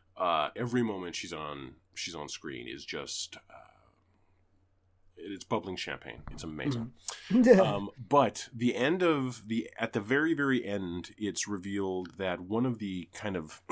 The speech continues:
Speaker 1: <clears throat> Avengers trinkets that Hawkeye was trying to get back over the course of the show is a watch. And when he gets home to his family, uh, he walks up to the same actor who's played his loving wife through all of the Avengers movies.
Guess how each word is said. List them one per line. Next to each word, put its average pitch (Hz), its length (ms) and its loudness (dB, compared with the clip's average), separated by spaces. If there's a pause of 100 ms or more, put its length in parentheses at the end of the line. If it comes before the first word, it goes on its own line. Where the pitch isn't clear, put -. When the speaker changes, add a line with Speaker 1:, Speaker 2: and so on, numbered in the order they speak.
(100)
Speaker 1:
<clears throat> 131 280 -2 (680)
Avengers 107 1080 2 (160)
trinkets 120 560 0
that 92 600 -4
Hawkeye 104 400 2
was 92 160 -4
trying 98 180 -2
to 87 60 -6
get 87 140 -10
back 107 220 2
over - 100 -14
the 90 60 -12
course 92 240 -6
of - 60 -14
the - 40 -20
show 98 360 0
is 80 100 -4
a 85 40 -6
watch. 90 440 -4 (400)
And 120 140 2
when 117 120 6
he 110 60 4
gets 156 260 2
home 101 580 2 (160)
to - 160 -2
his 107 200 -2
family, 123 640 -4 (800)
uh, 113 100 -2
he 110 160 2
walks 143 380 4
up 127 220 2
to 110 320 0
the 104 100 -6
same 165 380 4
actor 107 380 0
who's 104 160 -6
played 127 260 4
his 110 120 0
loving 107 280 0
wife 85 460 -2
through 101 340 -4
all 139 320 6
of 135 100 2
the 123 140 4
Avengers 107 480 0
movies. 71 500 -6